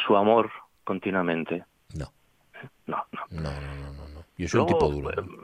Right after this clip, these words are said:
Speaker 2: ¿no?
Speaker 1: eh, publicar todo el rato a, a dónde van, a dónde van,
Speaker 2: No.
Speaker 1: todo el rato, y, y luego fotos, eh, en todas partes.
Speaker 2: No, no, no.
Speaker 1: Así,
Speaker 2: No, porque
Speaker 1: todo.
Speaker 2: además cuando vas contando, eh, a dónde vas y en dónde estás todo el rato, eso, eso es llamar, eso es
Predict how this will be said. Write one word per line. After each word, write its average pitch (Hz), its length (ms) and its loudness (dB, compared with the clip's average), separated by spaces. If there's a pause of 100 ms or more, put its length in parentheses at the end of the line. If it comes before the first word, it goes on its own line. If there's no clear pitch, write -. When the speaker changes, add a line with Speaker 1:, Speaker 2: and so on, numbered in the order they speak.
(120)
Speaker 2:
¿no? 120 160 0
Speaker 1:
eh, 113 100 4
publicar 120 600 6
todo 135 180 4
el 123 80 4
rato 135 440 4
a, 98 480 6
a 92 40 4
dónde 101 220 6
van, 87 340 2 (180)
a 98 100 -6
dónde 92 240 -4
van, 151 320 4
Speaker 2:
No. 87 120 2
Speaker 1:
todo 87 100 2
el 85 60 -4
rato, 131 720 4 (100)
y, 101 280 4
y - 20 4
luego 127 240 6
fotos, 151 400 2 (640)
eh, - 200 2
en 92 80 2
todas 110 260 4
partes. 95 400 -2 (260)
Speaker 2:
No, 76 240 -4
no, 73 160 -8
no. - 180 -12 (280)
Speaker 1:
Así, 90 100 0
Speaker 2:
No, 92 120 6
porque 113 220 6
Speaker 1:
todo. 104 80 10
Speaker 2:
además 92 320 4
cuando 92 240 4
vas 82 160 2
contando, 110 840 4 (180)
eh, 101 300 -2
a 98 120 2
dónde 107 260 4
vas 113 260 4
y 101 40 0
en 92 80 -2
dónde 95 200 -2
estás 98 220 -2
todo 101 120 0
el 101 60 0
rato, 107 300 0
eso, 104 140 -2
eso 85 160 -8
es 78 160 -6 (140)
llamar, 76 360 -4
eso 90 160 -2
es 90 60 -8